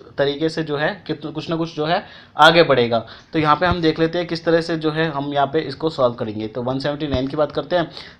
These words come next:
फैक्ट और शॉर्टकट, सच्चाई ये है या फिर शॉर्टकट कह लो या सच्चाई कह लो, तो सच्चाई ये है कि जो मिनट हैंड है जब वो एक मिनट बढ़ती है, यानी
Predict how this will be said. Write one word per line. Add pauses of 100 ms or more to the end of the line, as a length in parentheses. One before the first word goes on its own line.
फैक्ट
और
शॉर्टकट,
सच्चाई
ये
है (480)
या
फिर
शॉर्टकट
कह
लो
या
सच्चाई
कह
लो,
तो
सच्चाई
ये
है
कि
जो
मिनट
हैंड
है (300)
जब
वो
एक
मिनट
बढ़ती
है, (220)
यानी